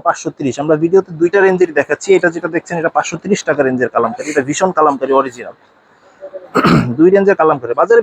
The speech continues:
বিভিন্ন রেঞ্জের কালামকারী হয়, এক একজন এক এক দামে বিক্রি করে। বা আমাদের যেটা কোয়ালিটি, দুইটা কোয়ালিটি বিক্রি করি আমরা পাঁচশো টাকা এবং পাঁচশো তিরিশ রেঞ্জে। তো প্রত্যেকটা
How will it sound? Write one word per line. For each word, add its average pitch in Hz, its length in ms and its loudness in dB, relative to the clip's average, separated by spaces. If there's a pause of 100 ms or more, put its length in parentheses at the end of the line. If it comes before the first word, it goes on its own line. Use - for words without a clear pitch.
বিভিন্ন 240 300 -2
রেঞ্জের 208 280 2
কালামকারী 151 380 0
হয়, 139 160 -6 (1500)
এক 135 120 -6
একজন 170 300 2
এক 135 160 0
এক 156 100 -2 (420)
দামে 147 260 2
বিক্রি 170 220 0
করে। 123 180 4 (400)
বা 127 140 -4
আমাদের 165 360 4
যেটা 180 160 -2
কোয়ালিটি, 170 400 2
দুইটা 165 320 0
কোয়ালিটি 156 360 0
বিক্রি 147 180 -16
করি 127 180 -8
আমরা 139 240 0
পাঁচশো 139 300 -2
টাকা 160 220 -2
এবং 196 220 -2
পাঁচশো 147 200 -2
তিরিশ 160 360 -2
রেঞ্জে। 107 240 -6 (1080)
তো - 120 -18
প্রত্যেকটা 214 440 0